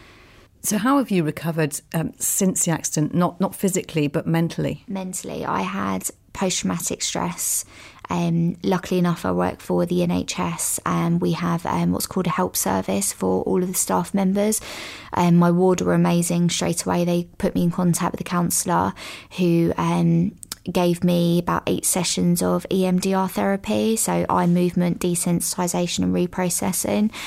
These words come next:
Speaker 2: to stop the trigger points. Um, it mean that I could
Speaker 1: Trigger points being, being things that
Speaker 2: being just,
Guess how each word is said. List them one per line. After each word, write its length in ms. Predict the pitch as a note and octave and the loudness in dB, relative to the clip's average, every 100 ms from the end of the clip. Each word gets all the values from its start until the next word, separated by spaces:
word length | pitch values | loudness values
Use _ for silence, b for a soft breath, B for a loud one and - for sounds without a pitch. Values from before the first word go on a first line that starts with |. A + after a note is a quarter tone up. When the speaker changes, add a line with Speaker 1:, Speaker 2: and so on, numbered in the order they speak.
| B - | B -2
Speaker 2:
to 80 | |
stop 280 | - - E3+ | 0 0 0
the 60 | - | -2
trigger 280 | - F3 - | -2 -4 -4
points. 580 | - F2 - - - - | 0 0 0 -2 -4 0
Um, 320 | E3+ E3+ E3+ | 2 2 2
it 180 | - D3 | 2 2
mean 400 | F#3 F3 F3 F3 | 2 4 2 2
that 120 | - | 0
I 140 | E3+ F3 | 0 0
could 380 | - F3+ F3+ F3+ | -2 0 0 0
Speaker 1:
Trigger 220 | G3+ E3 | -2 -2
points 260 | - E3 - | 0 -2 0
being, 200 | D#3+ D3+ | -4 0
being 280 | E3 D#3 D3 | 2 2 2
things 340 | E3 D3+ C#3+ | 2 2 4
that 80 | G3+ | 4
Speaker 2:
being 380 | F#3 F3 F3 F3 | 4 4 2 2
just, 360 | F#3+ - - | 2 2 -4